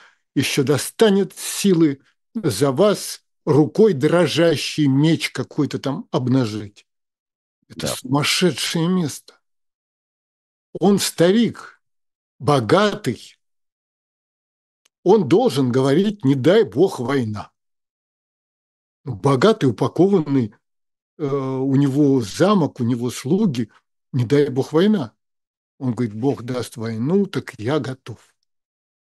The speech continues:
Speaker 2: Да.
Speaker 1: И вот эта вот фраза меня поразила,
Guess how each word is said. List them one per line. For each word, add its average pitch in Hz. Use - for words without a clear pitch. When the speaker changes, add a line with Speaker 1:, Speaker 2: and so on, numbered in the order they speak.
Speaker 2:
Да. 110
Speaker 1:
И -
вот 151
эта 165
вот 147
фраза 151
меня 135
поразила, 127